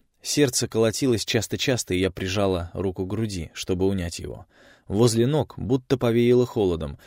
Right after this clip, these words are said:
я опустила взгляд. Кошка сидела рядом со мной, мирно обернув хвост вокруг лап. "Прячься", — шёпотом сказала я, — "а то они и тебя тоже". Живая сумеречная картинка дёрнула усами,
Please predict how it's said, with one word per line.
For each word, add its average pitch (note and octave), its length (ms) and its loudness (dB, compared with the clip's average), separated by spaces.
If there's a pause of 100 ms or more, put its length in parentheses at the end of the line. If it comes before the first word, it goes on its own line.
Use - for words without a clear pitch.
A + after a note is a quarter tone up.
(160)
я G#2 180 4
опустила G#2 460 0
взгляд. A2 480 -2 (600)
Кошка E3 360 -2
сидела B2+ 380 2
рядом A#2+ 300 4
со G#2+ 160 -2
мной, A#2 260 -2
мирно G2+ 380 -2
обернув F#2+ 460 -4
хвост F2 460 -4
вокруг F2 380 -6
лап. - 200 -12 (1700)
"Прячься", — - 540 -4 (300)
шёпотом - 440 -4
сказала F#2 400 2
я, — F2 260 0 (240)
"а B2+ 100 -6
то D3 140 0
они D3 220 0
и C#3 40 0
тебя D#3+ 260 2
тоже". C3 360 -6 (720)
Живая C#3 500 4
сумеречная B2 600 -2
картинка C3 540 -2
дёрнула A#2 480 0
усами, G2 540 -4